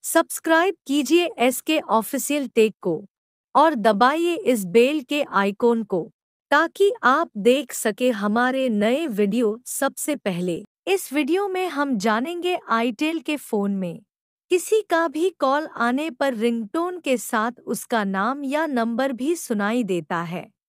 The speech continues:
तो इसे कैसे बंद कर सकते हैं।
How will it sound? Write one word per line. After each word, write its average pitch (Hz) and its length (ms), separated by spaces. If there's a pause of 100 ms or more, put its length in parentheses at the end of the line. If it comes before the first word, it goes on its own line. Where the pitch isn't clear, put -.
(320)
तो 370 160
इसे 403 360 (120)
कैसे 311 400
बंद 277 360
कर 233 160
सकते 190 480
हैं। 208 220